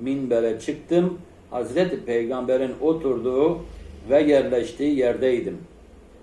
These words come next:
Bulunduğum basamakta beyaz bir örtü benim için yayıldı.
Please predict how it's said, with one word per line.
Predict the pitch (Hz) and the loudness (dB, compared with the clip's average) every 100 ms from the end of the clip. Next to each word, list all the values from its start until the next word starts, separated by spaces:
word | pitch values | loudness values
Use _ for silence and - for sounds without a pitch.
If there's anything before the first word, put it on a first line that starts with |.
| - - - - 113 | -20 -20 -20 -14 -2
Bulunduğum | 135 156 156 160 180 196 | 2 4 4 6 6 6
basamakta | 175 156 165 160 160 151 - 202 202 - 123 | 4 4 2 2 2 2 6 8 8 4 2
beyaz | 143 165 196 160 170 | 6 8 8 6 6
bir | 185 160 | 6 6
örtü | 160 160 190 175 | 4 6 2 4
benim | 160 185 175 | 2 2 0
için | 160 - 185 196 | -4 -2 -2 4
yayıldı. | 156 151 151 151 156 131 | 6 6 6 4 4 2